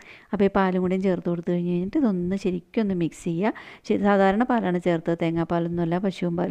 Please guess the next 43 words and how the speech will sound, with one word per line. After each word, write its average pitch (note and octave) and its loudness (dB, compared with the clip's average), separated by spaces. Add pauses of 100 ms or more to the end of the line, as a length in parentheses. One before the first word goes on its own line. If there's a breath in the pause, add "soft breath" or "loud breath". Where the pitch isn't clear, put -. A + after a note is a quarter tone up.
തന്നെയാണ് E3+ -2
ചേർത്തത്. E3 -2 (460 loud breath)
അപ്പോൾ - -4 (120)
അതും F3+ 0 (120)
എല്ലാം F3+ 0
കൂടെയും G3+ -2
കൊടുത്തു F3+ -2
കഴിഞ്ഞ് F3 0
കഴിഞ്ഞിട്ട് F3 -2
ഇതൊന്ന് F3+ 0
മിക്സ് E3+ -6
ചെയ്യുക. G3 -2 (420 loud breath)
പാലൊന്നും G#3 4
അധികം G3+ 0
വറ്റാനൊന്നുമില്ല, F3 0 (240)
അങ്ങ് F#3+ -4
പാത്രമൊന്നും F#3 0
ഒഴിച്ചിട്ടില്ല, E3+ -4 (400 loud breath)
വളരെ F#3 2 (140)
കുറച്ചേ G3+ 0
ഒഴിച്ചിട്ടുള്ളൂ, E3+ -4
ഒരു F#3 -2
കാൽ F3+ 0 (100)
കപ്പ് F3 -4
മാത്രമേ E3+ -2
ഒഴിച്ചിട്ടുള്ളൂ. E3 -4 (360 loud breath)
അപ്പോൾ G3+ 0
ഇനി F#3+ 0
ഇത് G3 -6
ശരിക്കും - -4
ഇതെല്ലാം F3 -2
കൂടി F3+ -2
ഒന്ന് F#3 -4
മിക്സ് - -10
ചെയ്ത് F3+ -2
കഴിഞ്ഞ് F3 -2
കഴിഞ്ഞിട്ട് F3 -4 (340 loud breath)
ഇത് G#3 -2
കുറച്ച് A3 0
സമയം F#3 0
കൂടി F3 0 (160)
നമുക്കിതൊന്ന് F3+ -2 (140)
അടച്ച് E3+ -6